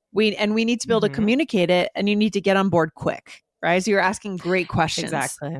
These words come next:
Speaker 1: Yeah.
Speaker 2: Exactly. Right. Some, a-, and some things at work may be a little bit more open-ended, what, you know,
Speaker 1: Mm-hmm.
Speaker 2: whatever you like to do. Um, but sometimes there may be a process for it, a specific way, an S O P,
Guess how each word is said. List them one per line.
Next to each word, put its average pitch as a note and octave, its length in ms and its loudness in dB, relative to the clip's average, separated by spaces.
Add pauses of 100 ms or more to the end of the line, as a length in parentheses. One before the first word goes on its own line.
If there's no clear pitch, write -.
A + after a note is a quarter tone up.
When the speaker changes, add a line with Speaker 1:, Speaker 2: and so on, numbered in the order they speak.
(120)
Speaker 1:
Yeah. D3+ 720 2
Speaker 2:
Exactly. F3+ 680 0
Right. B3+ 240 4
Some, E4 220 2
a-, - 20 0
and D4 320 0
some F#4 240 0
things E4+ 320 -4
at C4 160 2
work A#3+ 220 2
may G#3+ 260 2
be A#3 200 -2
a F#3 60 2
little F3+ 200 2
bit E3 160 -2
more F#3 420 2
open-ended, A3 840 0
what, F#3+ 280 -2
you A3 220 -4
know, F3 240 -4 (120)
Speaker 1:
Mm-hmm. F#3 260 -6
Speaker 2:
whatever G3 340 0
you F#3+ 220 -4
like E3 240 -4
to F#3 120 -6
do. A3 460 2 (240)
Um, E3+ 580 0 (120)
but G3 320 0
sometimes A#3 640 -2
there A3+ 120 0
may G3 300 -2
be B3 180 -6
a A3 60 -2
process F#3+ 580 -4
for D3 160 -4
it, C#3 100 -6
a D3+ 100 -6
specific - 600 -6
way, E3+ 260 0
an G3+ 120 0
S E3+ 260 -6
O G3 80 -4
P, F#3 460 -8